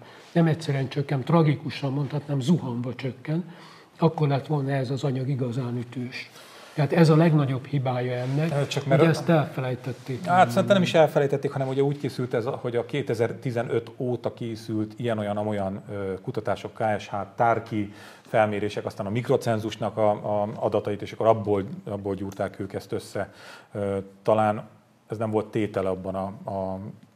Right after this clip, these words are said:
Speaker 2: kutatásokban, amelyekből ők dolgoztak, és ezért nem kerülhetett, ö, bele ebbe az anyagba. A,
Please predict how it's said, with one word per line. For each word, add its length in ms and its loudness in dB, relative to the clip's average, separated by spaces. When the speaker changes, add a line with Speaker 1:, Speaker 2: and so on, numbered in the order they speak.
Speaker 2:
kutatásokban, 720 0
amelyekből 420 -2
ők 100 -6
dolgoztak, 420 -4
és 140 -10
ezért 220 -2
nem 220 -6
kerülhetett, 640 -2
ö, 200 -8
bele 480 -2
ebbe 200 -10
az 120 -6
anyagba. 420 -6
A, 380 2